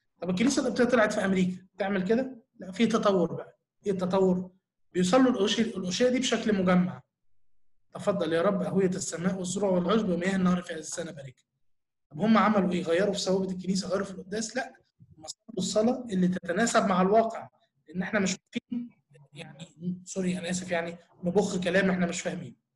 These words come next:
فدايمًا لازم التطور يتناسب مع أصولنا، واحنا نفسنا كمصريين حتى في عاداتنا وتقاليدنا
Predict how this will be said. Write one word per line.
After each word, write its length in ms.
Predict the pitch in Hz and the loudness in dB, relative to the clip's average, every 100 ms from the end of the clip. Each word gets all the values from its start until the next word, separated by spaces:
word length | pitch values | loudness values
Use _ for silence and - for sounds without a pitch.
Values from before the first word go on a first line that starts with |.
| _ _ _ _ _ _ _ _ _ - | _ _ _ _ _ _ _ _ _ -2
فدايمًا 320 | 180 226 214 | 2 2 2
لازم 260 | 208 214 202 | 2 2 0
التطور 480 | 180 180 214 233 | -4 -2 0 2
يتناسب 840 | 190 170 - 180 214 - 233 226 - - _ _ - | 2 0 0 0 0 0 -2 -4 -12 -20 _ _ -12
مع 340 | 175 170 - | -4 -2 -4
أصولنا، 460 | - 202 180 135 - _ _ _ _ _ - | -4 -2 -2 -4 -10 _ _ _ _ _ -6
واحنا 240 | 233 220 | -2 0
نفسنا 580 | 175 - - - 269 - _ _ - | 0 -2 -8 -8 -10 -16 _ _ -10
كمصريين 800 | 160 160 160 151 151 160 233 208 | -6 -6 -6 -8 -6 -2 0 0
حتى 320 | 190 190 202 | -2 -4 -6
في 60 | - | -2
عاداتنا 320 | 170 185 185 | 0 0 0
وتقاليدنا 640 | 156 - 156 185 196 285 | -4 -8 -8 -6 -6 -10